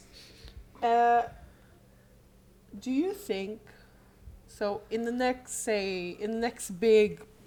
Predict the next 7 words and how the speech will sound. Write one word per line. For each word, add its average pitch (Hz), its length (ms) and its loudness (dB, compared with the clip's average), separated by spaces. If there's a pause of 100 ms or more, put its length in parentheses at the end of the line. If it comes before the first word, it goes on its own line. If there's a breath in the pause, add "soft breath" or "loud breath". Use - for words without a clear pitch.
(280)
content 202 580 2
push - 340 -6
that 175 260 2
Marvel 196 420 2
is 180 100 -6
gonna 175 160 -4
make, 170 240 -4